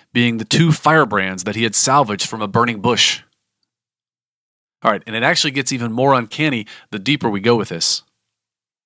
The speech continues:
We learn that Mala Cosa's modus operandi was to enter a lodge outside of which he had appeared and then just take whatever he wanted. Is this how the natives, perhaps,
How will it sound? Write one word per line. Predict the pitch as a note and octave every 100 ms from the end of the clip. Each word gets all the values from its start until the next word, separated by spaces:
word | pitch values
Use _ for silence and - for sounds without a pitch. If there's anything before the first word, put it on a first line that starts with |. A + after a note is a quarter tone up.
| _ _ _ - -
We | C#3 D3
learn | E3+ F3+
that | C#3+
Mala | D3+ F3
Cosa's | - F#3+ E3+ D3+ A#2+
modus | A2+ B2+ D#3+ C#3+
operandi | C3+ B2 C3 C3+ G2+ F#2 - - _ _ -
was | B2+
to | C#3 C3+
enter | E3 F3+ F3
a |
lodge | C#3 C#3 C#3 A#2+ -
outside | C3 - D3 D3+
of |
which | C3+ B2
he | C3
had | A2
appeared | - C3 G#2 F#2+ _ _ _ _ _
and | A#2+
then | C#3+
just | C#3+ -
take | E3+ D#3+
whatever | C3 B2+ A#2
he |
wanted. | A2 B2 F2+ - _ _ _ _ _ _ _ _ _ _ _ _ _ _ -
Is | A#2 E3+
this | F#3
how | F#3+
the | E3+
natives, | C#3+ D#3+ D3
perhaps, | - G#2+ G2+ G2 -